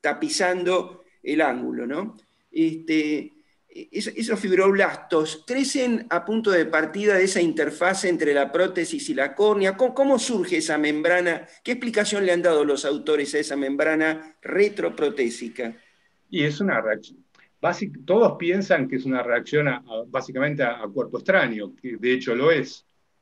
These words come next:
Speaker 1: Claro,
Speaker 2: Y
Speaker 1: puede
Speaker 2: se
Speaker 1: ser.
Speaker 2: ha, se ha tratado cada vez de, de disminuir,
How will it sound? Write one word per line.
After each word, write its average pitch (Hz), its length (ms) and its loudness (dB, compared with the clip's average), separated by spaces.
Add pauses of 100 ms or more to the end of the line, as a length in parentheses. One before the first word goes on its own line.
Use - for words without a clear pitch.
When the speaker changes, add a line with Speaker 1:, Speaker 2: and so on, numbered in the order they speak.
Speaker 1:
Claro, 127 480 0 (320)
Speaker 2:
Y 131 80 0
Speaker 1:
puede 131 120 2
Speaker 2:
se 139 120 -2
Speaker 1:
ser. 151 80 2
Speaker 2:
ha, 147 280 2
se 151 160 -6
ha 151 100 -2
tratado 147 600 0
cada 143 300 4
vez 147 240 0
de, 131 300 0 (320)
de 135 140 0
disminuir, 135 760 0